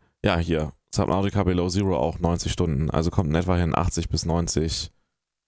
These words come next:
ähm, Stunden ungefähr pro Run. Richtig, richtig gut. Und ich sehe gerade, es gibt ein neues Update für Below Zero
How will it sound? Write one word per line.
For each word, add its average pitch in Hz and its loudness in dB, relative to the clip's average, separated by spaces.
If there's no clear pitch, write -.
ähm, 80 0
Stunden 82 -2
ungefähr 80 0
pro - -2
Run. 78 0
Richtig, 82 0
richtig 82 -2
gut. 87 0
Und 80 2
ich 78 -2
sehe 185 -2
gerade, 78 0
es 87 -4
gibt - -6
ein 98 0
neues 80 0
Update - -2
für 78 -2
Below 80 0
Zero 80 0